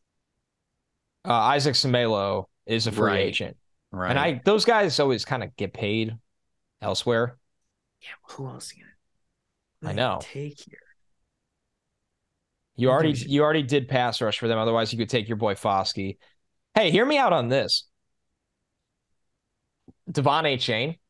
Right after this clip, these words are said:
Speaker 2: What was his official? His official's gotta be in there, right?
Speaker 1: Should be.
Speaker 2: What's his official?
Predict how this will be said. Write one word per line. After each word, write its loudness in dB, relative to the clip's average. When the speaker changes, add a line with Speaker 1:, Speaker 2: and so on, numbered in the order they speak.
Speaker 2:
What 2
was 2
his 2
official? -2
His 2
official's 0
gotta 0
be 0
in -2
there, -2
right? -2
Speaker 1:
Should 0
be. -4
Speaker 2:
What's -4
his -6
official? -12